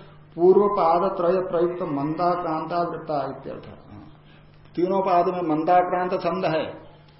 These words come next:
सत्रह सत्रह अक्षर के हैं, गिन के देखना। और चतुर्थ पाद जो है, इक्कीस अक्षर का बना हुआ है, गिन के देखना आप। तो पूर्व पादों से विषमता है इसमें, इसलिए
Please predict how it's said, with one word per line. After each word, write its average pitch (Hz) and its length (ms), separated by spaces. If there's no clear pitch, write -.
सत्रह 170 360
सत्रह 175 320
अक्षर - 280
के 180 80
हैं, 147 400
गिन 147 180
के 151 80
देखना। 143 280
और 135 60
चतुर्थ 165 460
पाद 165 260
जो 143 60
है, 139 100
इक्कीस 147 340
अक्षर 156 240
का 147 240
बना 143 80
हुआ 135 160
है, 127 80
गिन 147 180
के 147 80
देखना 120 280
आप। 101 140
तो 131 60
पूर्व 165 380
पादों 147 340
से 170 140
विषमता 143 500
है 131 220
इसमें, 98 300
इसलिए 135 600